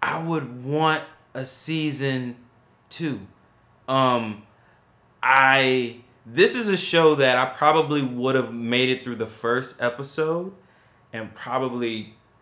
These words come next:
put this down and not gone back to it for a while.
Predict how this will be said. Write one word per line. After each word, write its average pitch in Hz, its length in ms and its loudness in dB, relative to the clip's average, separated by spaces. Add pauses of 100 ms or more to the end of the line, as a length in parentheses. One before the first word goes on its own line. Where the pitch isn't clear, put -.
(280)
put - 220 -18
this 98 240 -12
down 101 560 -10
and 98 200 -12
not 101 260 -12
gone 98 240 -12
back 95 280 -14
to 98 160 -14
it 82 160 -16
for 90 160 -16
a 78 60 -16
while. 64 500 -16